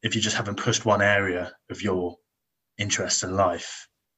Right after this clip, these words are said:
it's easy to get on top of yourself. If you just have pushed the dial just a little bit in a direction,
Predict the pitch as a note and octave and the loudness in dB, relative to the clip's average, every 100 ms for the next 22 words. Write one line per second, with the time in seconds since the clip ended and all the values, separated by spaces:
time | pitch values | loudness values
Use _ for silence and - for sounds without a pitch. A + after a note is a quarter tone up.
0 | _ _ _ _ - A2 A2 G#2 F#2+ A2+ | _ _ _ _ -2 2 2 2 -2 0
1 | G#2+ G#2 G#2+ A2 G#2 A#2+ A2+ - G#2+ A#2+ | 0 0 -4 -2 0 2 0 -2 2 4
2 | A#2 A2 - - _ - G#2 - B2+ - | 4 4 4 0 _ -12 -6 0 2 2
3 | G#2 A2+ G#2 F#2 F2 - - G#2+ G#2 F#2 | 2 6 6 4 -2 -4 -4 0 0 0
4 | F2+ F#2 - - G#2 F#2+ G2+ G2 G2+ - | -4 -6 -10 -6 -4 -2 0 2 0 -4
5 | E2+ F#2 | -10 -12